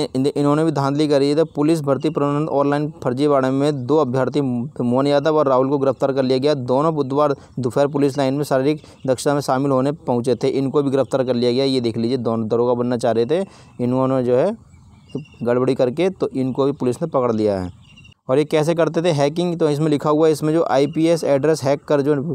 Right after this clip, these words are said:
नकल कराई है, साथ में लिखा हुआ इसमें जो मनमोहन और राहुल सॉल्वर गैंग के संपर्क में आ गए हैं, ठीक है। तो आखिरी क्षणों में हल कर दिए सारे प्रश्न, मतलब शुरू के चालीस मिनट में कुछ नहीं हुआ,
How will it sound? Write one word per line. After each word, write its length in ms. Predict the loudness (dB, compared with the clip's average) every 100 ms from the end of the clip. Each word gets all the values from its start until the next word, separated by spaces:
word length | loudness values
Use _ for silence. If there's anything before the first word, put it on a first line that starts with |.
| -4 -2 -2 -4 -10 -8 -6 -6 -8 -16 -6
नकल 240 | -2 0 0
कराई 280 | 2 2 2
है, 60 |
साथ 200 | 0 0
में 100 | 0
लिखा 180 | 0 2
हुआ 480 | 0 0 -2 -2 -4
इसमें 260 | -4 -2 0
जो 60 | -2 -2
मनमोहन 540 | 0 0 0 0 0
और 200 | 0 0 2
राहुल 260 | 2 0
सॉल्वर 340 | 0 0 0 0
गैंग 240 | 0 -2
के 60 | -2
संपर्क 320 | -4 -2 -2
में 80 | -2
आ 160 | 0 0
गए 120 | -2
हैं, 160 | -4 -8 -16 -20 -4
ठीक 100 | 0
है। 80 | 0
तो 100 | -2
आखिरी 420 | 0 0 2 0
क्षणों 260 | 0 0 0
में 120 | 0
हल 180 | 0 0
कर 160 | 0 0
दिए 140 | -2
सारे 280 | 0 0 2
प्रश्न, 280 | -2 -4 -2
मतलब 340 | 0 0 0 -4 -18 -4
शुरू 260 | 2 2
के 100 | 2 0
चालीस 420 | 2 2 2 0
मिनट 220 | -2 -2
में 80 | -2
कुछ 240 | -2 0
नहीं 180 | 0 2
हुआ, 340 | 2 2 0